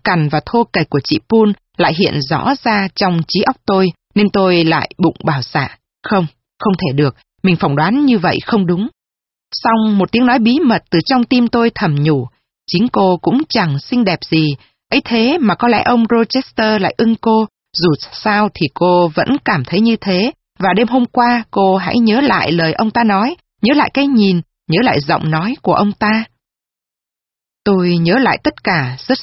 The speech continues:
rõ, ngôn ngữ, khóe mắt, giọng nói của ông lúc ấy,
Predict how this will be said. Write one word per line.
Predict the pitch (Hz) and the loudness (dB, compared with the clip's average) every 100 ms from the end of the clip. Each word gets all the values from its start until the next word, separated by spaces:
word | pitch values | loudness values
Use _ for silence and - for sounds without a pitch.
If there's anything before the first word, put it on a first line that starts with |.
| - | -2
rõ, | 156 202 269 _ _ _ | -2 -2 -8 _ _ _
ngôn | 196 196 202 190 | 0 2 2 2
ngữ, | 175 254 311 _ | 2 0 -2 _
khóe | 202 208 | -2 0
mắt, | 254 311 - | 0 -2 -4
giọng | 156 147 - | -6 -4 -2
nói | 151 170 | 0 0
của | - | 0
ông | 151 185 185 | 0 0 2
lúc | 190 254 | 0 0
ấy, | - 165 226 | -2 -2 -4